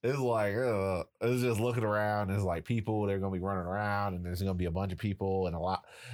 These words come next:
And because, like, half the people aren't gonna be wearing masks probably 'cause we're inside the middle of Georgia, and we're also dealing with people. So it's just gonna be like, well,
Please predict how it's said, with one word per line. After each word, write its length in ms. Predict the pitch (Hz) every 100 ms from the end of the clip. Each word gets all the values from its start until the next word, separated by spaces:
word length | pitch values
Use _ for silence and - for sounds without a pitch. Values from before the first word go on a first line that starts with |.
| 95 -
And 160 | 101
because, 340 | 95 95 110 101
like, 220 | 101 90
half 260 | 82 101 101
the 60 |
people 300 | 98 104 98
aren't 160 | 98 95
gonna 160 | 98
be 100 | 92
wearing 280 | 92 95 87
masks 340 | 92 98 98 -
probably 560 | 98 95 95 98 95
'cause 240 | 90 90 85
we're 160 | 90
inside 200 | 90 98
the 80 | 85
middle 220 | 90 90
of 80 | 82
Georgia, 680 | 82 101 98 92 95 92 90 _ - _ _ _
and 460 | 95 92 87 87 85
we're 120 | 82
also 260 | 95 - 95
dealing 260 | 95 85
with 100 | 80
people. 560 | - 127 113 110 104 98
So 260 | - 87
it's 120 | 90 85
just 220 | 90 -
gonna 100 | 90
be 80 | 87
like, 160 | 85 82
well, 380 | 110 143 135